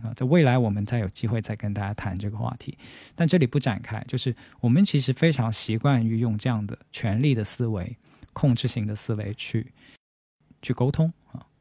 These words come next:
但其实如果是这样的思维的话，在公共场所遇到孩子的问题的沟通，那就会非常的不适合，或者说不适用。因为你去找对方的家长，你很可能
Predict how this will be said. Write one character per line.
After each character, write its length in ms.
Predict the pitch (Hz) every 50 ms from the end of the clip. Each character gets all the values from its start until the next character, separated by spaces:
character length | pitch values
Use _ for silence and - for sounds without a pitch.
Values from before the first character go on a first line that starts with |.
| _ _ _ _ -
但 120 | - 180
其 220 | 160 - - 127 127
实 240 | - - 127 120
如 180 | 113 113 113 139
果 240 | 156 147 113 92 104
是 140 | - - 120
这 140 | - -
样 100 | 139 131
的 60 | 107 101
思 180 | - - -
维 180 | 117 110 107 107
的 120 | - 117
话， 260 | - - 123 123 - _ _ _ _ _ _ _
在 380 | - - 127 117 110 110 117 - -
公 160 | - 151 156
共 120 | 160 143 135
场 220 | - 120 113 113
所 160 | - 120 104
遇 160 | 107 117 117
到 180 | 113 117 113 104
孩 280 | 113 - - 95 113 117
子 260 | - 135 107 104 - _ _ _ _ _ -
的 100 | - 107
问 180 | 110 139 139
题 180 | 135 - - -
的 120 | 123 -
沟 180 | - - 113 113
通， 240 | - - 104 - - _ _ _ _ _ _ _
那 160 | - 135 120 117
就 100 | - 113
会 140 | - 113
非 260 | 104 - - 139 143 147
常 320 | - - 101 92 98 101
的 140 | - - - - _ -
不 80 | 104
适 200 | - - - 139
合， 240 | 123 - - - - - _ _ _
或 120 | - -
者 40 | 107
说 120 | - - 107
不 140 | - -
适 200 | 107 - - 160
用。 140 | 139 151 139 - _ _ _ -
因 100 | 170 185
为 180 | 180 139 139 - -
你 200 | - 131 117 107
去 160 | - - 190
找 200 | 151 127 98 98
对 140 | - 135 123
方 180 | 117 127 123
的 80 | 120 117
家 240 | 113 - 117 110 113
长， 200 | - - 104 113
你 180 | 117 113 117 123 - _ _ _
很 200 | - - 123 165
可 180 | 175 - 131
能 220 | 107 95 95 95